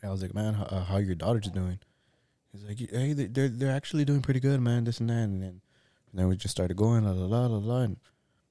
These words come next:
dude tipped me fat. And then from there, like, it just keeps on going, build a relationship, you know, just always remember, that's what I tell 'em, just always re-,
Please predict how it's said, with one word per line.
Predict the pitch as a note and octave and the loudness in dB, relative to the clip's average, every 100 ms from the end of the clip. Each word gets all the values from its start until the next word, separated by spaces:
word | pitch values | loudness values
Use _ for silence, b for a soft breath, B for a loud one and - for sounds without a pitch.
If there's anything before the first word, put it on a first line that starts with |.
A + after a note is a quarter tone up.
| _ - _ _ _ | _ -20 _ _ _
dude | - D#2+ - _ | -10 -10 -12 _
tipped | F2+ - | -6 -4
me | F#2 | -6
fat. | - C2 - - _ _ _ _ _ _ _ _ _ _ _ _ _ | -2 -4 -4 -10 _ _ _ _ _ _ _ _ _ _ _ _ _
And | G2 F2+ | -2 -2
then | |
from | F2 E2+ E2+ | -4 -6 2
there, | G2 G2+ | 4 4
like, | F#2 E2+ - _ _ _ _ _ _ _ _ _ | 2 -2 -6 _ _ _ _ _ _ _ _ _
it | - | -8
just | F2+ F2 | -4 -4
keeps | - F#2 | -2 -2
on | F2+ F2+ | 0 2
going, | G2 A2 A2 G#2 - | 4 4 4 0 0
build | F#2+ | 2
a | F#2 | 2
relationship, | F2 F#2 G2+ G2+ G#2+ G#2+ - | 0 2 2 2 4 2 0
you | G#2 | 0
know, | G#2 G#2 | 4 4
just | G2 F#2 | 2 2
always | G2+ A2+ G#2 | 4 4 4
remember, | G#2 G2 F#2 A2+ | 4 2 0 -2
that's | G#2+ - | -2 0
what | C3+ | 0
I | A#2+ | 2
tell | A2+ - | 0 -2
'em, | G2 | -4
just | E2+ F2 | -8 -6
always | F#2+ G2+ G#2 | 0 0 2
re-, | G2 | 0